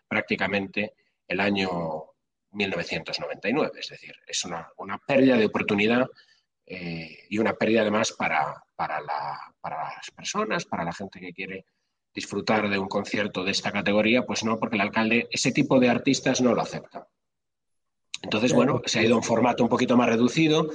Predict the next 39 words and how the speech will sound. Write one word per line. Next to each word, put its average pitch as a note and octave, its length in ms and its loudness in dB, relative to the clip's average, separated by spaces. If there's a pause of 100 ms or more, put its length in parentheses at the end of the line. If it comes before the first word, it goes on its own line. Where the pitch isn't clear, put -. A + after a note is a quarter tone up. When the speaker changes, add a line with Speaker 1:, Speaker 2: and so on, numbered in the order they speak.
(340)
Speaker 1:
y A2+ 120 2
en B2 60 6
ese C3 160 2
formato C3 420 4
reducido C3 600 4
él G#2+ 140 2
impone A2 340 4
esa B2+ 160 0
condición. A#2 520 0
Lógicamente, A2+ 720 0 (340)
él F#2+ 500 0 (220)
nos B2+ 340 2
priva F3 420 6 (520)
de G#2 160 2
ver B2 320 4 (240)
a G#2 100 4
otros B2 300 4
artistas A2 680 -2
que A#2+ 280 2 (300)
no A#2 120 2
aceptan A#2+ 340 0
esa A2 160 0
condición C3 460 2
y F#3 40 4
los G#2+ 160 0
que - 100 -6
sí G#2+ 120 0
lo G#2 100 2
hacen, D3 220 0
porque - 180 -8
no E2 80 -6
les F2+ 140 -2
importa, G#2+ 440 -4
pues - 320 -18
no, - 140 -18
tampoco - 300 -20
tiene - 200 -8
por - 160 -4
qué, D#3+ 160 -8